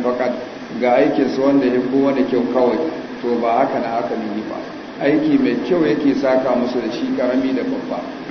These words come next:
Ma mummuna aiki yake gogewa, karami da babba. Qultu, ni ce, "Wa laysa al-amru kadhalika, ba haka na aka nihi mummuna dai yaka gogewa,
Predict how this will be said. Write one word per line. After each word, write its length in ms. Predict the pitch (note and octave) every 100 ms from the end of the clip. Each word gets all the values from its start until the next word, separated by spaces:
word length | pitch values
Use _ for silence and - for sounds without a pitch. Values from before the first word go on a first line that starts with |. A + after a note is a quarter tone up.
| D#3 - B2
Ma 340 | B2+ B2+ B2+ C3
mummuna 640 | C3+ C3+ D3 D#3+ E3 E3 E3
aiki 400 | E3 D#3+ D#3+ A#2 G#2+ - - B2+
yake 320 | C#3+ D3+ C#3
gogewa, 600 | A#2+ D3 D#3 D3+ C3 C3+ C3+
karami 380 | B2+ B2 B2+
da 80 | A#2
babba. 320 | A2+ B2 B2+ B2 - - - - - D3
Qultu, 300 | D#3+ D#3+ C3+
ni 160 | C3+
ce, 140 | - C#3+
"Wa 160 | C3 C3+
laysa 300 | D3 C#3+ C3+
al-amru 420 | B2+ C#3 C3+ C3+
kadhalika, 540 | B2+ B2 B2 B2+ B2+
ba 240 | A2+ A#2 C3
haka 220 | D3+ C#3+
na 200 | C3+ C3 C#3
aka 140 | C3+
nihi 240 | C3+ C3+
mummuna 580 | A#2+ A#2+ A#2+ C3 C3+ C3+
dai 220 | C3+ C#3+
yaka 160 | C#3 C#3
gogewa, 640 | A#2 B2+ A2+ A2+ G#2+ G#2+